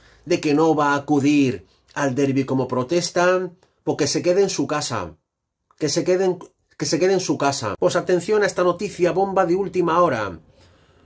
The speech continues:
Brutal pelea de Joan Laporta con Joan Collet, el expresidente del Español. Una fuente deportiva muy importante y muy cercana al club asegura que Laporta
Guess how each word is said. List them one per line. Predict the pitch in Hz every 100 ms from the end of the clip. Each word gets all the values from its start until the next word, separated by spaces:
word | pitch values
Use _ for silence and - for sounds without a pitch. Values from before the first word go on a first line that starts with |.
| _ -
Brutal | 117 190 196 220 226 220
pelea | - 185 202 190 160
de | 160
Joan | 196 214
Laporta | 185 190 208 208 214 220 220 - _ _ _ _ _ _
con | - 208 220 226 226 - 139
Joan | 156 208 226
Collet, | 220 165 165 208 214
el | 185
expresidente | 208 - 175 175 185 208 214
del | 202
Español. | 175 - 139 139 151 135 104 82 - - _ -
Una | 226 226
fuente | - 214 180 175
deportiva | 170 175 170 185 208 170
muy | 165 196 214
importante | 170 175 170 196 190 170
y |
muy | 160 202
cercana | - 175 208 196
al | 175
club | 170 202 208
asegura | 175 180 170 202 185
que | 175
Laporta | 160 156 202 214 214 214 220